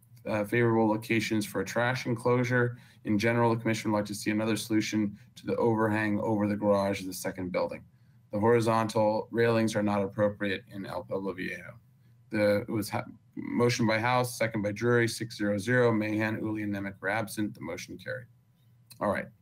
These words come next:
So, but this is, uh, also a new design. And so with that, um, I'll let the applicant,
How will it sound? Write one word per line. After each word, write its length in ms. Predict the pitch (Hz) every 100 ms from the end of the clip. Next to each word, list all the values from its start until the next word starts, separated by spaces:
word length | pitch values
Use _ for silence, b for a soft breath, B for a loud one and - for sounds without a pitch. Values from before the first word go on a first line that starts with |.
| _ B B B
So, 520 | - 139 120 131 -
but 280 | 120 113 110
this 160 | 120 113
is, 220 | 107 113 -
uh, 100 | 117
also 440 | 110 113 113 113 104
a 80 | 113
new 340 | 107 110 110
design. 720 | 101 101 120 151 170 196 196
And 160 | - -
so 520 | - 107 113 123 135 - b b _
with 220 | - 101 -
that, 400 | 110 127 151 - _
um, 400 | 107 104 101 95 - _ _
I'll 220 | 92 95 95
let 140 | 104
the 140 | -
applicant, 540 | - 113 - 120 110